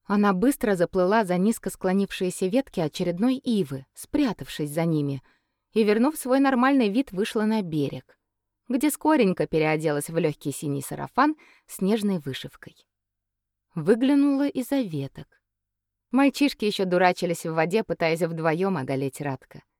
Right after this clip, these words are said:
А сбоку — из зарослей, неожиданно послышался какой-то странный шорох. Катерина насторожилась, моментально выхватила и надела шапку-невидимку,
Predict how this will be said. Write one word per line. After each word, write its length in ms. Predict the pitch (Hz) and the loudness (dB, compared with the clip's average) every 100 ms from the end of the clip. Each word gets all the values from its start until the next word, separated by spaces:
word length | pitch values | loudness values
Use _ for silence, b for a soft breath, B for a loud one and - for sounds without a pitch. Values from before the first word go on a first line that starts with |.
| _ _ _ _ _ _ | _ _ _ _ _ _
А 120 | - 147 | -12 -10
сбоку — 520 | 139 233 - - - _ _ _ _ _ - | -8 -10 -10 -14 -18 _ _ _ _ _ -4
из 180 | 294 226 | -2 0
зарослей, 720 | 202 185 143 - 151 139 _ _ _ _ _ _ _ _ - | -2 -2 -2 -8 -10 -12 _ _ _ _ _ _ _ _ -2
неожиданно 800 | 202 214 185 185 214 233 240 240 | 2 2 0 0 2 2 2 2
послышался 720 | 269 - 254 254 269 254 269 | -2 -2 -4 -2 -2 -2 -2
какой-то 420 | 262 - 254 - | -4 -2 -2 -2
странный 480 | 269 269 269 262 269 | -6 -2 0 2 0
шорох. 680 | - - 202 143 135 - - _ _ _ _ _ _ _ _ _ _ _ _ - | -2 -8 -4 -4 -6 -14 -20 _ _ _ _ _ _ _ _ _ _ _ _ -8
Катерина 480 | 226 262 285 240 | -2 2 4 4
насторожилась, 840 | 170 185 247 226 147 135 156 254 - _ _ _ _ _ - | 2 0 0 0 0 -4 -2 -2 -4 _ _ _ _ _ 2
моментально 680 | 226 262 254 285 277 196 170 | 6 8 6 4 2 2 2
выхватила 520 | 202 - 180 170 160 | 0 0 -2 2 2
и 80 | 165 | 4
надела 340 | 190 180 156 | 2 2 0
шапку-невидимку, 1040 | - 185 - 147 139 139 156 294 302 320 | 0 -4 -4 -6 -4 -4 2 2 2 -2